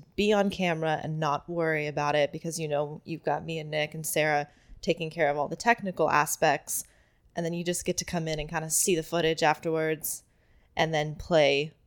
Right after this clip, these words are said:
that creative role in the post-production process.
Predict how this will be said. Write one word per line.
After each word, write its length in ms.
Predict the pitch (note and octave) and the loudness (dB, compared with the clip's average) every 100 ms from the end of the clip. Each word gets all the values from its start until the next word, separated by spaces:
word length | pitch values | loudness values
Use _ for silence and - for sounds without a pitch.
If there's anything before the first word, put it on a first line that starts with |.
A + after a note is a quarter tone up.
| _ _ - - | _ _ -20 -8
that 160 | - C#3 | -2 -2
creative 500 | - F3 D3 D3+ D3 | -2 -2 0 0 0
role 260 | D#3 D3 C#3+ | 2 2 0
in 180 | C#3+ C#3+ | -4 -8
the 60 | |
post-production 800 | - - A3+ - E3+ C#3+ - C#3+ | -8 2 4 4 2 2 0 -8
process. 680 | - C3+ C#3+ - - - - | -2 -2 0 -2 -2 -4 -6